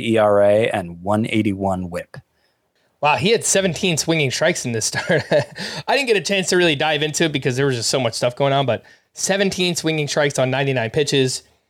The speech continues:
Speaker 2: Uh, look, you laid out the numbers. Sandoval's been really bad, but, uh, uh, let's see where it goes. Obviously, these whiffs were
Speaker 1: Sure.
Speaker 2: pretty impressive here, and he's at the Tigers next week, so, you know, if you're looking for a streamer, it might make some sense,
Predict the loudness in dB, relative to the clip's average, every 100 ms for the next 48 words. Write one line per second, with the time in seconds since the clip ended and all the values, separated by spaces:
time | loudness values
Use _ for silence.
0 | _ _ _ -4 -2 0 0 0 2 2
1 | 0 0 2 2 2 -2 -4 -4 -2 2
2 | 2 0 0 2 2 2 2 2 0 -2
3 | -2 -2 _ _ _ _ -12 -8 -8 -10
4 | -18 -20 _ _ _ _ _ -2 0 2
5 | 0 0 0 2 4 2 2 0 0 0
6 | 0 0 0 0 0 0 0 0 0 0
7 | 0 0 -2 -2 -2 -4 -2 0 2 0
8 | -4 -10 -20 -20 -20 -6 -2 -2 -2 -4
9 | -2 0 2 0 -2 -4 -2 -4 -2 0
10 | 2 0 -2 -4 -4 0 0 0 -2 -2
11 | 0 0 0 0 2 2 0 -4 _ _
12 | -4 -2 -2 -2 -2 -4 -6 -6 -6 -8